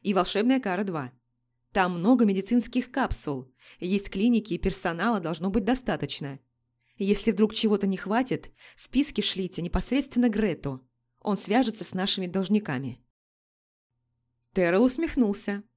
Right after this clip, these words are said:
Мол, здорово я воспользовалась неосторожным обещанием чимеров. Не знали те, перед кем одалживаются, не знали. «Все сделаю, хозяйка», был ответ.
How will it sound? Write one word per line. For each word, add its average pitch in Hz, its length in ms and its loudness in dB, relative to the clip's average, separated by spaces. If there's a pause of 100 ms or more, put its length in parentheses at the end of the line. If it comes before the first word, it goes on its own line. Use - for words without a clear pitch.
(180)
Мол, 220 320 4
здорово 196 480 2
я 175 160 0
воспользовалась 190 800 0
неосторожным 190 680 0
обещанием 202 600 2
чимеров. 202 640 -2 (480)
Не 269 240 6
знали 254 420 4
те, 220 260 0
перед 202 300 0
кем 180 300 0
одалживаются, 151 960 -6 (100)
не 220 260 4
знали. 170 540 -4 (1040)
«Все - 260 2
сделаю, 190 320 4
хозяйка», 165 560 -4 (580)
был 208 260 2
ответ. 185 440 -6